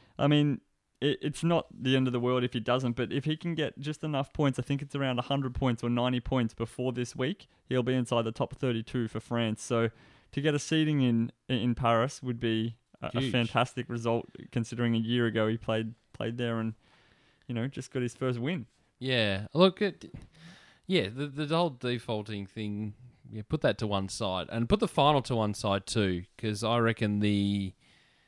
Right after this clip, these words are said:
Speaker 2: uh, the week coupled with the fact he hasn't had a lot of matches meant that he was always gonna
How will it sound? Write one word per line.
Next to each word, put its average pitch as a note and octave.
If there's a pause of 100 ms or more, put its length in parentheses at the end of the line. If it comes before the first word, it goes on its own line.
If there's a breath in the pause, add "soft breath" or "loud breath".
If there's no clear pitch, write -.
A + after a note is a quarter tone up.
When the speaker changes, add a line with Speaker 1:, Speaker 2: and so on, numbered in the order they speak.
(300 soft breath)
Speaker 2:
uh, G2
the A2
week C#3 (140)
coupled A2+
with G#2
the G2
fact A2
he A#2
hasn't G#2+
had G2+
a G2+
lot F#2+
of F2+
matches G2
meant G2
that G2
he G2
was G2
always G#2
gonna F#2